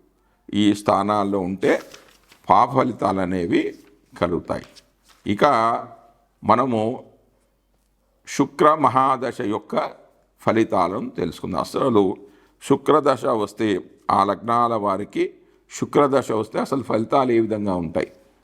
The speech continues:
శుక్రుని యొక్క ఆరోహ దశలో ధాన్యము, బట్టలు, ఆభరణాలు, కీర్తి, గౌరవం కలుగుతాయి. మంచి ప్రవర్తన ఉన్న తన వారితో విరోధం, తల్లి మృతి, పరవనిత సంగమం కలగవచ్చు. శుక్రుని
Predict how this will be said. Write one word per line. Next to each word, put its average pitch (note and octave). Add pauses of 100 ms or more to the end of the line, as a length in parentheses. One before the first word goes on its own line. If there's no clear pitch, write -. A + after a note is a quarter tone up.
శుక్రుని E3
యొక్క C3+ (300)
ఆరోహ C3+
దశలో B2+
ధాన్యము, A#2+
బట్టలు, A#2+ (160)
ఆభరణాలు, G#2+
కీర్తి, G#2+
గౌరవం G#2
కలుగుతాయి. F2 (1000)
మంచి C#3
ప్రవర్తన A#2 (640)
ఉన్న A2
తన A2
వారితో A2
విరోధం, G#2+
తల్లి G#2
మృతి, A2+ (880)
పరవనిత C#3
సంగమం A2
కలగవచ్చు. F#2+
శుక్రుని B2+